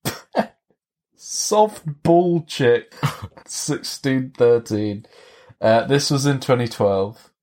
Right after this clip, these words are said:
so, or third of Jan twenty twelve, so probably when it came out, actually.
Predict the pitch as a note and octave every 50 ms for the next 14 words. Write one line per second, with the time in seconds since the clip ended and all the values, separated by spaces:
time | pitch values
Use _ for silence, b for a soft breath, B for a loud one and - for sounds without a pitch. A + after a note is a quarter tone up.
0 | _ _ - - - - G#2 G2+ G2 F#2+ F#2+ A2 _ _ _ - - C3+ B2+ -
1 | - F3 F#3 G#3 F#3+ D#3 - - - D#3 E3 F3 F3 E3 - - B2+ A2+ G#2 F#2+
2 | - - G2+ F#2 F2+ F#2 - - A2+ G2+ - - C#3+ D3+ C#3+ C3 A2+ G#2 G2+ G2
3 | F2+ - - G#2+ G2+ G2 G2 G#2 G#2+ G2+ F2 F2+ F2 - - - D#2+ E2 G2+